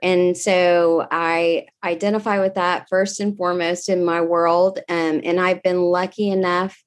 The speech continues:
for about just over twenty years to work in nonprofits in this capacity. So,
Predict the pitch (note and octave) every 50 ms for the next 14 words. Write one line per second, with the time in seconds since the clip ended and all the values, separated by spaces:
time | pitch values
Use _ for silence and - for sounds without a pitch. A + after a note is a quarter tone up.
0 | _ - - - - - _ _ _ - G3+ G3 F#3+ F#3+ F#3 F3 - - F3+ F3
1 | F#3 F3 E3+ F3 F3+ F3+ F3+ - - - _ _ _ - - B3+ B3+ B3+ D#4+ D#4+
2 | D#4 D#4+ D#4 D#4+ - - A3 G#3 G#3+ G#3+ G#3 G3+ F#3+ F#3+ F3 D#3+ E3 - - -
3 | F#3+ F#3 F#3 F3+ F3+ - F#3 - - - F3 F3+ F#3 F3+ F3+ F3 E3+ E3+ E3+ E3
4 | - E3+ D#3+ D3+ - - - - - - - - - - F3 E3+ E3 D#3+ D#3+ -
5 | F3 D#3+ D#3 D#3 D3 D3 - - E3+ D#3 D3+ D3 D3 D3 - - F3+ E3+ E3 D#3+
6 | D#3 D#3